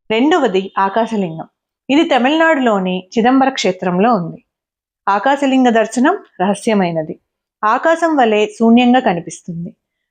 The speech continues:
లింగ దర్శనం ఉండదు. అందువల్లనే చిన్న-, చిదంబర రహస్యం అని పేరు వచ్చింది. ఈ క్షేత్రంలో నటరాజస్వామి,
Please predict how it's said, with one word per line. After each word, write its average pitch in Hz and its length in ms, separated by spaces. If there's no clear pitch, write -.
లింగ 220 240
దర్శనం 269 420
ఉండదు. 185 360
అందువల్లనే 208 760
చిన్న-, 330 320
చిదంబర 277 340
రహస్యం 196 580
అని 254 120
పేరు 202 280
వచ్చింది. 196 500
ఈ 302 100
క్షేత్రంలో 302 840
నటరాజస్వామి, 214 880